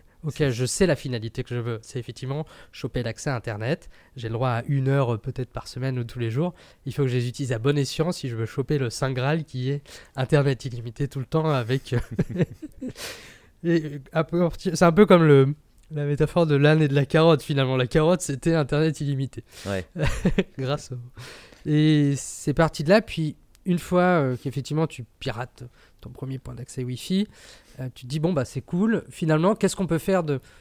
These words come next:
Speaker 1: tout aussi, euh, passionnant et intéressant en termes de, d'apprentissage technique,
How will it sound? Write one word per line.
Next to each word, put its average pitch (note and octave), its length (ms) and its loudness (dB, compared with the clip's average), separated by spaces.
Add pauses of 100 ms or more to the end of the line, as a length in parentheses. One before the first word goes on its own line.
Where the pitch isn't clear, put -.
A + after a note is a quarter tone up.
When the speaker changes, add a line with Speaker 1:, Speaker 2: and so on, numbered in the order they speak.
(160)
Speaker 1:
tout F3+ 240 -4
aussi, E3+ 580 -2 (300)
euh, C3+ 200 0
passionnant E3 800 2
et B2+ 100 -2
intéressant C3 580 -2 (360)
en A#2 80 -8
termes C3 380 -4
de, A2+ 180 -8 (200)
d'apprentissage C3 800 -8
technique, F#3+ 600 -4